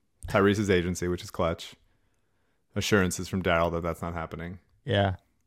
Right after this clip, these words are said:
Speaker 2: Multiple means
Speaker 1: Doc,
Speaker 2: more than
Speaker 1: probably, talking to people.
Speaker 2: Yeah. So, so what do you think's gonna happen?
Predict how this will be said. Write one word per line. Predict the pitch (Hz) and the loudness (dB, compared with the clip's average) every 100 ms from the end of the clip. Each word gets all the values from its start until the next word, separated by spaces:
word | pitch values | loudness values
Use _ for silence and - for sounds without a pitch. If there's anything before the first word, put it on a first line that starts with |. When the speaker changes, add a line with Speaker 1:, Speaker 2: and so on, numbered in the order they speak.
| _ - | _ -2
Speaker 2:
Multiple | 117 135 98 95 | 2 2 2 0
means | 90 87 | -2 0
Speaker 1:
Doc, | 92 90 | 4 4
Speaker 2:
more | 107 | 4
than | 90 | 0
Speaker 1:
probably, | 90 87 87 92 107 | 0 0 0 -2 -4
talking | 104 95 92 | -6 -4 -4
to | 90 | -2
people. | 95 101 | 0 0
Speaker 2:
Yeah. | 92 - _ - - - - - | -4 -10 _ -20 -18 -18 -16 -4
So, | - 165 160 160 - | 6 8 8 6 -4
so | - 185 | 2 4
what | 180 170 | 6 6
do | 233 | 6
you | 240 | 6
think's | 226 208 | 4 4
gonna | 208 190 | 4 6
happen? | 135 202 - | 6 4 -2